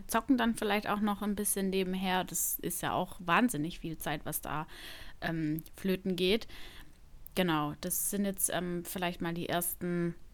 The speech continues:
Zahlen. Und jetzt geht's vielleicht auch im Detail mal drum, dass du checken kannst, wie viel du täglich am Handy hängst. Ähm, es ist ja tatsächlich so ein bisschen ein Balanceakt,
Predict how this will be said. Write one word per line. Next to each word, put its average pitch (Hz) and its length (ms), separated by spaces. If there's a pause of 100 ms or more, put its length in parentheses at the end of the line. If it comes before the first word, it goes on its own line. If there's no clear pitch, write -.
(140)
Zahlen. 180 920 (580)
Und 214 100
jetzt 190 220
geht's 233 180
vielleicht 220 260
auch 208 120
im 202 100
Detail 196 280
mal 214 120
drum, 214 300
dass 190 160
du 226 140
checken 214 360
kannst, 214 460 (320)
wie 214 240
viel 226 440
du 214 360
täglich 196 580
am 185 100
Handy 160 340
hängst. - 520
Ähm, 175 320
es 196 120
ist - 180
ja 202 180 (340)
tatsächlich 220 440
so 214 60
ein 202 100
bisschen 214 300
ein - 20
Balanceakt, 180 840